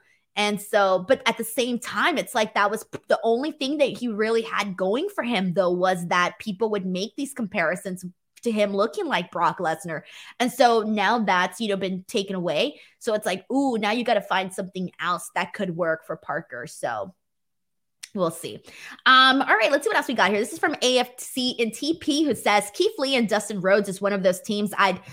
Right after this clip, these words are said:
have never thought of putting together, but actually works really well. Uh, Keith Lee embracing the gray gives them a cool old timers you don't mess with vibe." And then when he's coming out with the, with the cl-, with, what is it, a cloak?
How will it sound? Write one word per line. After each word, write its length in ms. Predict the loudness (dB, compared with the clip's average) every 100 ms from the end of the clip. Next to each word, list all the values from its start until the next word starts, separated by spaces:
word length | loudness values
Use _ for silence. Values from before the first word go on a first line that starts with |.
| -20 -14
have 340 | -2 2 4 4
never 240 | 2 2 2
thought 160 | 4 2
of 120 | 2
putting 200 | -2 -2
together, 440 | 0 2 4 2
but 100 | 4
actually 360 | 2 2 -2 -2
works 300 | 0 -2 -2
really 280 | -2 -2 0
well. 360 | 4 6 6 2 -14 -2
Uh, 180 | 2 4
Keith 280 | 2 -2 -2
Lee 140 | -2
embracing 460 | 0 0 -2 -2 -4
the 60 | -4
gray 360 | 0 2 2
gives 300 | 2 0 0
them 120 | -2
a 80 | -2
cool 460 | -4 0 4 4 2
old 380 | 2 2 0 -2
timers 500 | 2 2 2 -2 -2
you 60 |
don't 240 | 0 0 2
mess 260 | 0 -2
with 160 | -4 -6
vibe." 380 | -2 -2 0 0
And 120 | 2
then 120 | 2
when 80 | 0
he's 180 | -2 -2
coming 200 | 2 4
out 160 | 4
with 120 | 2 2
the, 320 | 4 4 2 -10 -4 0
with 140 | 2
the 100 | 2 0
cl-, 140 | -4
with, 180 | -4 -4
what 120 | -6
is 80 | -4
it, 80 | -6
a 40 |
cloak? 520 | -6 -2 0 0 -6